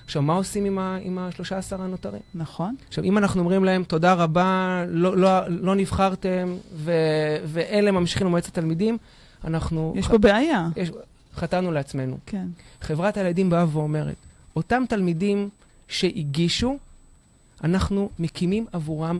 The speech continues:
Speaker 1: או יותר נכון, הם מקימים ועדות תלמידים, שמדובר על עשר, שתים עשרה ועדות,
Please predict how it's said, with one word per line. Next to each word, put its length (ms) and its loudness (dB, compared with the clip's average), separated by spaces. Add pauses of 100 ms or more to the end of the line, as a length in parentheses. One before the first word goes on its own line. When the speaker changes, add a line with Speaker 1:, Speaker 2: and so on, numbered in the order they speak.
Speaker 1:
או 180 -4
יותר 220 -6
נכון, 280 -4
הם 160 0
מקימים 420 -2 (300)
ועדות 760 0 (540)
תלמידים, 580 2 (760)
שמדובר 640 0
על 120 -2
עשר, 360 -6
שתים 240 -6
עשרה 260 -6
ועדות, 540 -4